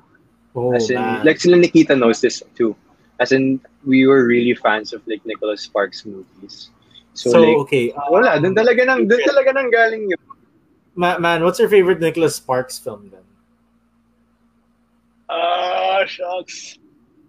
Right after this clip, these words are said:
Speaker 2: Wait.
Speaker 1: I'm really
Speaker 2: Ano
Speaker 1: gonna,
Speaker 2: this?
Speaker 1: I'm actually, I'm really judging
Speaker 2: Uh,
Speaker 1: you right now.
Speaker 2: Dear
Speaker 1: But
Speaker 2: John.
Speaker 1: based on your answer, I'll be judging, what? Sorry?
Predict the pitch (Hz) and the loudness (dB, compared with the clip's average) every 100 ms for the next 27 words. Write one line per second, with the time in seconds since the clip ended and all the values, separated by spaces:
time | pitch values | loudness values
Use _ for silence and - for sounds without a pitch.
0 | _ _ _ _ _ _ _ _ 135 123 | _ _ _ _ _ _ _ _ -10 -8
1 | 104 _ 190 202 302 285 196 175 214 262 | -12 _ -2 2 4 4 4 2 -2 -2
2 | 156 175 - 170 - 180 233 196 - 151 | -2 -2 -4 -10 -8 -8 -6 -6 -2 4
3 | 170 170 165 165 156 156 143 135 - _ | 4 4 2 -2 -4 -6 -10 -12 -12 _
4 | _ _ _ - 151 175 151 147 180 196 | _ _ _ -10 2 4 4 4 4 4
5 | 226 190 196 160 - _ _ - 160 160 | 2 0 -2 -8 -10 _ _ -12 -8 -8
6 | 147 151 147 170 156 139 - - 131 135 | -4 -2 -2 -4 -8 -8 -10 -12 -10 -10